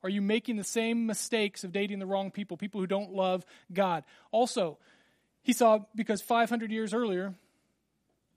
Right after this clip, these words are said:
roughly five hundred years earlier, Solomon made all these mistakes.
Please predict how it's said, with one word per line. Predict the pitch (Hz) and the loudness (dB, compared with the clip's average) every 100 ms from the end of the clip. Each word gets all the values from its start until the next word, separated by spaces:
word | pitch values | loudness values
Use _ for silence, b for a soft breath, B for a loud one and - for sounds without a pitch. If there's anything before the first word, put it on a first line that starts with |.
| _ 226 | _ -4
roughly | 202 - 208 202 | -2 -2 -6 -8
five | - 190 | -2 -2
hundred | 190 190 | -2 -4
years | 190 185 | -4 -4
earlier, | 190 196 190 | -4 -4 -6
Solomon | - - 226 247 214 190 | -6 0 4 4 2 -2
made | 196 185 | -2 0
all | 202 247 | 2 2
these | 262 247 | 2 -2
mistakes. | 247 226 196 175 185 - | -4 -6 -4 -4 -4 -12